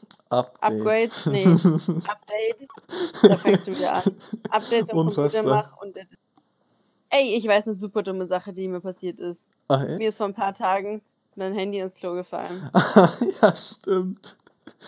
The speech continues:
Speaker 2: Ich hab mir immer gedacht, so, "Ey, was für Leuten passiert das denn bitte?" Und dann war's so wie, soweit bei mir. Aber mein Handy hat's überlebt und ich bin sehr dankbar darum, weil ich nicht hier in Neuseeland ein neues Handy kaufen will.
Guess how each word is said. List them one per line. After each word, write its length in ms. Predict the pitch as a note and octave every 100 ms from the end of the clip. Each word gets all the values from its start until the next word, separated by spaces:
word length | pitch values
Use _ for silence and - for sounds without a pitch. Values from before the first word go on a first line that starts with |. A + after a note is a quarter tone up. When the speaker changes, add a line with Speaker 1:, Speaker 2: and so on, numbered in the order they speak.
| - - - F3+ - - F#3 E3+ - - - - -
Speaker 2:
Ich 160 | A#3+ D4
hab 120 | D4
mir 80 | B3+
immer 140 | B3
gedacht, 260 | G#3 G#3+ - -
so, 60 | -
"Ey, 200 | G#3 G#3
was 160 | G#3 -
für 60 |
Leuten 280 | G3+ G#3 G3+
passiert 300 | G3+ F#3+ F#3+
das 100 | F#3+
denn 160 | - F#3
bitte?" 260 | F#3 F#3+ F#3
Und 140 | F#3
dann 140 | F#3
war's 200 | F#3+ F#3+
so 120 | G3 F3+
wie, 140 | - - G#3+
soweit 340 | F#3 F3 F3
bei 100 | -
mir. 320 | F3 E3+ F#3 -
Aber 600 | - G3+ G3+ E3+ F3+ B3 - _
mein 200 | F#3 F3+
Handy 200 | F#3+ F#3+
hat's 160 | F3 -
überlebt 440 | F3+ E3+ F3+ F#3
und 80 | G3
ich 120 | F#3 -
bin 180 | C4
sehr 160 | G3 F#3
dankbar 300 | F3+ F#3+ G3+
darum, 340 | G#3 G#3 A#3 - _ _ _
weil 580 | G3 F#3+ F3+ F3 F3+ F3+
ich 240 | - F3+ G3
nicht 340 | G3 F#3+ _
hier 320 | - F#3+ F#3+
in 140 | - F3
Neuseeland 440 | E3+ E3+ F3 F#3+
ein 80 | F3
neues 280 | D#3+ F3+ F3
Handy 200 | F3+ G3+
kaufen 320 | E3+ E3 D#3
will. 120 | F3